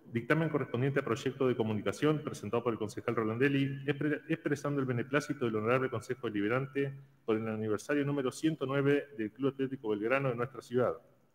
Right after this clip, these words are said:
Expediente H C D número trescientos trece barra dos mil veinte. Dictamen correspondiente a proyecto de comunicación presentado por la concejal Fachelo Jerez, expresando el beneplácito del Honorable Consejo Deliberante por el aniversario número ochenta y siete del Atlético Neuquén Club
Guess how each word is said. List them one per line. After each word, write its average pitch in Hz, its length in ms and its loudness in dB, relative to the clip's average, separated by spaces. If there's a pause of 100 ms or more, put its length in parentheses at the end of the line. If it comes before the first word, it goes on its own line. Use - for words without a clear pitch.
(140)
Expediente 113 380 0
H 113 160 -4
C - 140 -4
D 123 100 2
número 127 300 2
trescientos 123 440 2
trece 127 300 0
barra 113 200 4
dos 110 100 0
mil 113 100 -2
veinte. 104 380 -2 (2250)
Dictamen 160 480 4
correspondiente 135 500 2
a 139 40 2
proyecto 127 340 0
de 139 80 6
comunicación 131 600 0
presentado 117 400 -2
por 120 100 0
la 117 40 -4
concejal 117 460 -2
Fachelo 123 360 0
Jerez, - 600 0
expresando 147 440 0
el 135 100 4
beneplácito 127 480 0
del 110 100 -2
Honorable 113 340 2
Consejo 120 420 -2
Deliberante 123 640 2 (360)
por 131 140 4
el 131 80 4
aniversario 131 540 2
número 151 340 2
ochenta 143 400 -2
y 131 60 0
siete 143 400 0
del 127 120 4
Atlético 131 460 -2
Neuquén 120 360 -4
Club 147 300 0